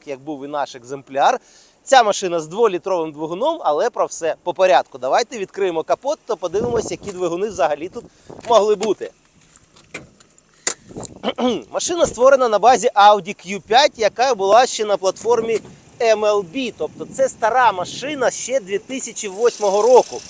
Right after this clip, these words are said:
Так, Макан з'явився трішечки пізніше, у тринадцятому, але насправді ця машина дуже сильно від Audi відрізняється. І говорити напряму, що це Audi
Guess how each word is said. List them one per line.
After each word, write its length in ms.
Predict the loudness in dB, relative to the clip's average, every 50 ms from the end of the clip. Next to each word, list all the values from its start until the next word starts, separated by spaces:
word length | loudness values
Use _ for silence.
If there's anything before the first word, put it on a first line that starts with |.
| -20 -20 -20 -20 -6 2
Так, 220 | 4 4 4 4 2
Макан 360 | 0 0 4 4 4 4 4
з'явився 420 | 0 -2 0 0 -2 -4 -4 -6
трішечки 460 | -6 -6 -8 -8 -8 -8 -10 -12 -12
пізніше, 560 | -12 -12 -10 -8 -6 -6 -6 -6 -4 -4 -4 -4 -6 -10 -16 -12
у 100 | -10 -4
тринадцятому, 800 | -2 -2 0 0 2 0 0 0 -2 0 0 2 2 2 0 2
але 260 | 4 4 4 4 2
насправді 560 | 2 0 -2 -2 0 4 4 4 4 2 -2
ця 200 | -4 2 2 2
машина 380 | 4 2 0 -4 -4 -2 -2 -2
дуже 260 | -2 -2 -4 -4 -4
сильно 300 | -6 -6 -6 -4 -4 -4
від 160 | -4 0 2
Audi 280 | 4 4 4 4 2 -4
відрізняється. 720 | -8 -6 -6 -6 -6 -4 -4 -2 0 0 0 0 -4 -10 -16 -12 -8
І 60 | -6
говорити 340 | -6 -4 -6 -6 -10 -8 -6
напряму, 420 | -8 -6 -6 -6 -8 -6 -6 -8
що 120 | -10 -12 -16 -8
це 180 | -2 0 0 0 4
Audi 480 | 8 8 10 10 8 6 4 -2 -6 -8